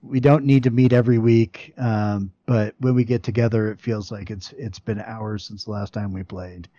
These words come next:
And, uh, and the story that we have can meander and go a million different directions because we're so comfortable with, with each other, and we,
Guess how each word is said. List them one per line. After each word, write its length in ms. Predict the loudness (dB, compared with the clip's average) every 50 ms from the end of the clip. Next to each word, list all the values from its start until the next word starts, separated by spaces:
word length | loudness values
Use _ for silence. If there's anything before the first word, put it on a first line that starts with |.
| _ _ _ _ _ _ _ _ _ _ _ _ _ _ _ _ -14
And, 180 | -14 -12 -10
uh, 460 | -10 -12 -12 -14 -16 -16 -16 -16 -18 -18 _ _ _ _ _ _ _ _ _ _ _ -6
and 420 | -4 -4 -2 -2 -2 -4 -6 -8 -10 -16 _ _ _ _
the 140 | -4 -4 -4
story 400 | 0 2 4 6 8 8 6 6
that 140 | 4 2
we 100 | 2 4
have 340 | 4 4 4 2 -2 -4 -4 2
can 220 | 2 2 4 4
meander 600 | 2 2 2 2 2 2 2 2 2 0 0 0
and 120 | -2 -2
go 400 | 0 0 2 2 2 2 0 0 -4 -8 _ _ -2
a 80 | 0
million 360 | 2 2 4 4 4 2 2 2
different 340 | 0 0 0 -2 -4 -4
directions 520 | -2 -2 0 -2 -2 -2 -2 -2 -2 -2 -4
because 360 | -6 -6 -2 -2 -2 -2 -2
we're 80 | -6 -6
so 220 | -4 -2 -4 -2
comfortable 560 | -2 -2 -4 -4 -4 -6 -8 -6 -6 -4 -4
with, 240 | -4 -4 -6 -6 _ _ _ -12
with 260 | -8 -6 -6 -6 -8 -12 -20 _ _ _ -6
each 200 | -6 -4 -2 -2
other, 260 | -2 0 0 -2 -2
and 100 | -2 -2
we, 160 | -2 -4